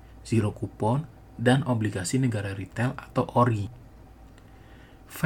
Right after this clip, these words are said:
R dan F R reguler biasanya ditujukan untuk investor besar seperti bank, dana pensiun, dan manajer investasi karena jumlah pembelian minimumnya yang besar.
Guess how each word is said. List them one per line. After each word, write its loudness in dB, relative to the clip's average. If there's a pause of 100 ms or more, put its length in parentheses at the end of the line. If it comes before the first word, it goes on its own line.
R 0
dan 0
F -4
R 2
reguler -2 (320)
biasanya 4
ditujukan 0
untuk -4
investor -2
besar -2
seperti -4
bank, -2 (320)
dana 0
pensiun, -2 (480)
dan 4
manajer 4
investasi 0
karena 4
jumlah 0
pembelian -2
minimumnya 2
yang 6
besar. 0